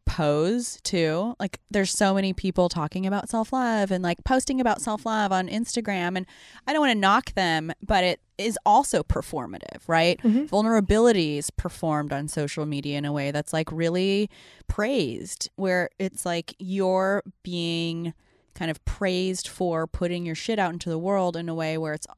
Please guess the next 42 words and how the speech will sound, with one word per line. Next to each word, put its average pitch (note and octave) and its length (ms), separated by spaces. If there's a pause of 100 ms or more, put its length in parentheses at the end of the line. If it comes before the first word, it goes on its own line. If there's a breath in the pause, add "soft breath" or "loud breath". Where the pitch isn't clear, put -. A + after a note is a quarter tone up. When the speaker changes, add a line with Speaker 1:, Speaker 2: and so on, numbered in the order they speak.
Speaker 1:
can - 140
almost A3 440
be E3 180
egotistical G3+ 960
Speaker 2:
Mm-hmm. G3+ 120
Speaker 1:
to F3+ 180 (140)
be E3 260
vulnerable D3+ 840
publicly G3+ 840
on E3 160
social E3 400
media. F#3+ 560 (460 loud breath)
So A3+ 220
there's, G#3+ 260
like, G3+ 180
the G3 80
pose A3 460
that F3 120
is E3 120
self-love, D3 520
and D3+ 100
there's D#3 120
the - 80
pose F#3+ 440
that's, D#3 220
like, D#3 200 (300 soft breath)
piety F3+ 480
and D#3 120
spirituality E3+ 1080
and, D3 160 (680 soft breath)
you F3+ 80
know. D3+ 240 (160)
Speaker 2:
And, F3+ 240
and F3 100
sort F3+ 160
of, E3 140
like, E3 140
virtue E3 340
signaling, D#3 640
like, D#3+ 340
the, D#3 400
Speaker 1:
Y-, F3+ 120